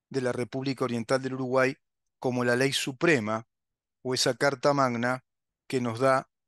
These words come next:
las garantías de un orden jurídico siempre igual a sí mismo,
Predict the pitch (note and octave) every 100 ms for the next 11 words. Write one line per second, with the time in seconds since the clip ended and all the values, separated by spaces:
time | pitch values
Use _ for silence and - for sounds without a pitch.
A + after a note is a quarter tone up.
0 | _ C3+ C3+ B2 A#2+ A#2+ A#2 D#3 D#3+ D#3
1 | - - A#2+ B2+ B2+ C#3+ C3+ B2+ - C3
2 | C#3+ B2+ A2 G#2+ B2+ B2+ - _ _ -
3 | - F3 G3 F#3 E3 D#3 C3+ D3+ D3 C3+
4 | D3 D3+ D3 - A2+ A#2+